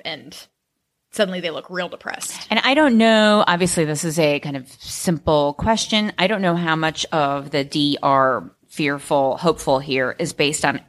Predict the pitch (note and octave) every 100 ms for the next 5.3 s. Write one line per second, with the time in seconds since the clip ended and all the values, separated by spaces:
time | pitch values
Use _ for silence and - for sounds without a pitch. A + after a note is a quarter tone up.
0 | - E3+ D3 D3 E3+ D3 - D3+ C#3 E3
1 | E3+ D3+ C#3 B2 - F3 D#3+ A3 C4 F3
2 | D#3 F#3+ G#3+ E3+ C#3 C#3 C#3 C#3 D3+ C#3+
3 | D3+ D3+ C#3+ C3+ C#3 - - - - -
4 | E3 D#3 E3 D#3+ D#3 D3 C3 D3 C#3+ D3
5 | C3+ C3 C3+